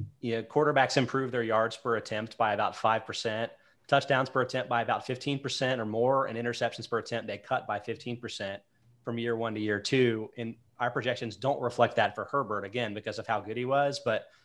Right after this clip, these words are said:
there definitely is a bit of a balance there. Um, but Derek, what do you think about his deep passing in particular? Because he did have nine touchdowns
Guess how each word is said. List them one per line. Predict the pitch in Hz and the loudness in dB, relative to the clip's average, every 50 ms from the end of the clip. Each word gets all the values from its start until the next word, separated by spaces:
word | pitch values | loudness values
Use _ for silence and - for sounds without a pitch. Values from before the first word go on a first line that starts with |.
| _ _ _ _ _ - | _ _ _ _ _ -2
there | 123 120 | 0 2
definitely | 113 131 123 - 139 123 120 117 | 2 2 2 2 0 0 2 2
is | 117 117 110 | 2 2 0
a | 110 | -2
bit | 95 113 110 | -2 -2 -2
of | 107 98 101 | -2 -2 -4
a | 98 | -4
balance | 95 110 107 107 107 107 101 - - - | -2 -2 -2 0 0 -2 -4 -6 -8 -6
there. | - 101 95 95 92 92 92 92 - _ _ _ _ _ _ _ _ _ - | -4 -4 -2 -2 -2 -2 -4 -6 -10 _ _ _ _ _ _ _ _ _ -4
Um, | 117 113 104 98 95 98 95 - _ _ _ _ - | -2 -2 0 -2 -4 -6 -10 -14 _ _ _ _ -6
but | - 127 | -4 2
Derek, | 123 147 143 139 143 | 6 8 8 8 8
what | 160 170 | 6 2
do | 196 | 0
you | 220 | 0
think | - - 220 202 | -2 -2 -2 2
about | 185 170 151 123 | 6 6 6 6
his | - 143 127 104 | 6 2 0 0
deep | 95 107 - 135 143 151 151 - - _ - | -2 -4 0 2 2 2 2 0 -8 _ -2
passing | - 127 120 113 - - 127 120 117 | 2 4 4 4 2 0 0 0 0
in | 113 104 | -2 -2
particular? | - 110 104 - - 151 147 - 113 104 98 95 | -2 -4 -2 0 0 -2 0 0 -2 -2 -2 -2
Because | 95 98 - 117 - | -4 -6 -6 -4 -2
he | 139 | -2
did | 131 156 185 180 | 0 0 2 4
have | 175 156 135 | 4 4 6
nine | 127 123 127 131 135 139 139 131 127 | 6 6 8 8 8 6 4 2 0
touchdowns | - 120 120 - - 127 120 117 113 113 110 107 - - - | 0 -2 -2 -2 -2 0 0 0 0 -2 -2 -4 -4 -6 -6